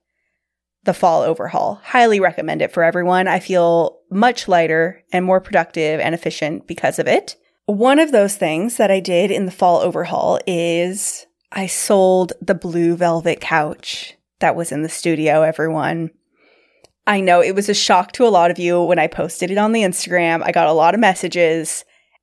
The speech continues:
and I told you I would tell you about what went down in this episode.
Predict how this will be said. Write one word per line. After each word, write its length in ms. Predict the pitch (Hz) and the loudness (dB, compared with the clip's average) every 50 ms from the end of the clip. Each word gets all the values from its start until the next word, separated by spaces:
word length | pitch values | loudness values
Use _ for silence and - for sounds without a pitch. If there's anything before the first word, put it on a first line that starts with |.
| _ _ _ _ _ - | _ _ _ _ _ -2
and 100 | - 170 | 0 0
I 60 | 165 | 0
told 300 | 165 - - 196 196 190 | 0 0 0 0 2 4
you 80 | 202 190 | 4 2
I 80 | 190 | 2
would 100 | 190 190 | 2 0
tell 220 | - - 190 180 175 | -2 0 2 2 2
you 100 | 165 165 | 2 0
about 480 | 160 185 175 165 165 160 170 - - | 0 2 2 2 2 0 -2 -6 -10
what 480 | 196 170 170 160 160 151 - - _ - | -10 -4 -2 0 2 2 0 -2 _ -10
went 220 | - 175 156 110 - | -6 -6 -6 -4 -2
down 320 | - 127 104 117 110 - | 0 0 0 0 -2 -4
in 120 | - 180 | -4 -4
this 180 | 170 - - - | -4 -4 -2 -2
episode. 540 | 117 - - - - - - - - - | -2 -2 -4 -6 -6 -4 -2 -2 -4 -4